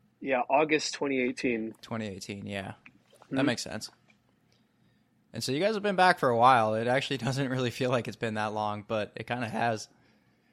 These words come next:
Speaker 2: So, talk about the differences. I'll, I'll start with Chandler. So talk about the differences in, like, culture and stuff, because you started high school in Texas and then moved to Panama and had to finish high school. Talk about the differences in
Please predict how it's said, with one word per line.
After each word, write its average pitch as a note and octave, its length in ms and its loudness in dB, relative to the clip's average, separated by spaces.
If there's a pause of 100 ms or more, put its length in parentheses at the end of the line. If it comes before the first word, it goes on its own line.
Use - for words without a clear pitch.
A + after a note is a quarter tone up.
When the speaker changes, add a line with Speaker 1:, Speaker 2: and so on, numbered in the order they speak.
(100)
Speaker 2:
So, C3+ 420 8 (640)
talk D#3+ 260 4
about G3 240 4
the E3 60 -2
differences. B2+ 720 0
I'll, A#2+ 200 2
I'll C3+ 80 2
start E3 200 2
with D3 100 -2
Chandler. B2+ 360 2
So A#2+ 120 -6
talk E3+ 220 0
about G3+ 180 -2
the E3+ 60 -6
differences C3+ 680 -2
in, A#2+ 280 0
like, A2 260 0 (340)
culture B2+ 540 -2
and G#2 140 -4
stuff, G2+ 360 -4
because A#2 360 -6
you D#3+ 600 0 (460)
started D3+ 420 4
high D3 220 4
school C3 560 4 (340)
in B2+ 480 2 (120)
Texas A2+ 600 -2 (440)
and A2+ 140 -2
then C3 180 2
moved B2+ 220 -2
to A#2+ 60 -4
Panama A2 640 2
and A2 140 -6
had A#2 160 -4
to A2 80 -6
finish A#2 380 -4
high A2+ 160 0
school. - 220 -8
Talk B2 240 -2
about B2 180 -6
the A#2 80 -10
differences A2+ 480 -8
in A2 200 -8